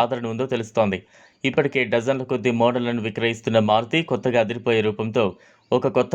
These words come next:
కారును తీసుకురావాలని చూస్తోంది. చిన్న కార్లు, ప్రీమియం ఎస్యూవీలు, ఎలక్ట్రిక్ వాహనాలు వంటి వాటిని సేల్ చేస్తున్న పెద్ద కుటుంబ వినియోగదారులను దృష్టిలో పెట్టుకుని సెవెన్ సీటర్ కారును విడుదల చేయడానికి సన్నాహాలు చేస్తోంది.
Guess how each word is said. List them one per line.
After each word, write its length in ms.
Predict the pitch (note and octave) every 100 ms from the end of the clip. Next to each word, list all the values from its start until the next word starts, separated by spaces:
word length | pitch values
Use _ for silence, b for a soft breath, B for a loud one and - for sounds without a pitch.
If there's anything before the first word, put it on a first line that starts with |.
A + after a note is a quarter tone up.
| D3
కారును 240 | C3+ B2 A#2
తీసుకురావాలని 560 | A2+ G#2 A#2 A2 A#2+ B2
చూస్తోంది. 420 | A#2 A2 A2+ G2+ A2+ b b -
చిన్న 160 | D3 C#3+ C#3+
కార్లు, 260 | B2+ A#2 C3 C3
ప్రీమియం 340 | B2+ B2+ B2+ A#2
ఎస్యూవీలు, 480 | A2+ A#2+ A2 A2 C3 B2+ -
ఎలక్ట్రిక్ 400 | B2 B2+ C3+ A2+
వాహనాలు 400 | A#2 A#2 A#2+ A2+ A2
వంటి 180 | A2 G#2+
వాటిని 340 | G#2+ G#2 B2 F#2+ - b b -
సేల్ 220 | D#3 E3+
చేస్తున్న 300 | D3 C3 - A#2 A#2
పెద్ద 200 | G2 C3 C3
కుటుంబ 260 | A#2 A#2+ A#2+
వినియోగదారులను 680 | A2 A#2+ B2+ A#2+ A2+ A2 A2+ G#2
దృష్టిలో 300 | G#2+ B2+ A#2
పెట్టుకుని 320 | G#2+ - B2 D#3 - B -
సెవెన్ 240 | C#3 D#3 D#3
సీటర్ 240 | C#3 A#2+ A#2
కారును 260 | A#2+ A#2 A2
విడుదల 260 | A2+ B2 B2
చేయడానికి 380 | A2 G#2+ G#2+ D3+ -
సన్నాహాలు 420 | A#2+ B2+ B2 A2+ A2
చేస్తోంది. 440 | G#2 A#2 G2+